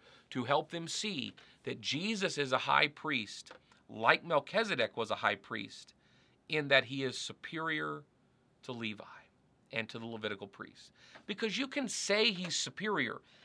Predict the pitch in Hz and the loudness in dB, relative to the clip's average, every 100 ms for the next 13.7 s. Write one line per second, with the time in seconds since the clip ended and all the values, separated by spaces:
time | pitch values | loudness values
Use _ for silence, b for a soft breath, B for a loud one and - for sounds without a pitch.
0 | b 185 220 202 226 240 226 220 - 214 | b -2 0 6 8 8 4 0 -2 0
1 | 202 190 180 180 156 175 233 185 165 139 | 4 2 2 -2 -2 0 0 0 -2 -4
2 | 117 - 107 120 110 - 69 - _ _ | -6 -8 -10 -8 -8 -8 -18 -20 _ _
3 | B B B 165 165 214 254 226 185 156 | B B B -4 2 2 2 4 4 8
4 | 165 165 156 131 120 156 190 180 165 143 | 6 6 0 0 4 6 6 6 4 4
5 | 135 - 185 240 262 - 113 113 123 143 | -4 2 4 4 0 0 2 2 0 0
6 | 190 190 156 135 147 - - 139 131 117 | 0 -2 -4 -4 -4 -8 -4 -2 0 0
7 | 170 208 185 185 190 202 208 208 208 214 | -2 2 4 4 -2 0 0 0 -6 -6
8 | 208 202 220 - 262 302 269 - - - | -4 0 -2 -2 -2 -2 -2 -6 -12 -20
9 | _ _ b b b b 190 190 220 233 | _ _ b b b b 2 2 -2 -4
10 | 220 233 202 262 - 196 - - - - | -4 -6 -4 -4 -4 -6 -8 -10 -12 -16
11 | - b b b b 180 175 202 254 - | -20 b b b b -2 2 4 4 2
12 | - 214 208 180 165 202 196 151 147 b | 4 6 6 4 2 4 4 0 -4 b
13 | b b b b - - 196 | b b b b -4 -2 -2